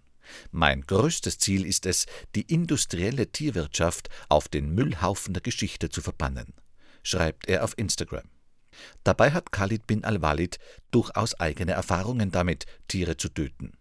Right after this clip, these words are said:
Was er vor vielen Jahren im Namen der Sportjagd getan hat,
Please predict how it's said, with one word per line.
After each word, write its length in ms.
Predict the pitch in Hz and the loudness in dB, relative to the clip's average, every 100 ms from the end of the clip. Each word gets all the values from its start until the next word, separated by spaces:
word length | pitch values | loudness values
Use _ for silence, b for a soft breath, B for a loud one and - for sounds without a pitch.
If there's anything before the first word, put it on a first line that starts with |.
| - B B B B | -20 B B B B
Was 280 | 92 92 | 4 4
er 160 | - 98 | 2 2
vor 160 | 90 80 | 2 2
vielen 280 | 85 87 | 0 -2
Jahren 320 | 87 107 131 82 | 0 0 0 -2
im 140 | 82 | 0
Namen 340 | 82 117 135 | 0 0 -2
der 120 | 85 78 | -2 -4
Sportjagd 960 | - - 98 143 - 78 71 - - | -4 -4 -2 -4 0 2 2 -2 -6
getan 380 | - - 95 98 | -6 0 0 2
hat, 200 | 110 | 0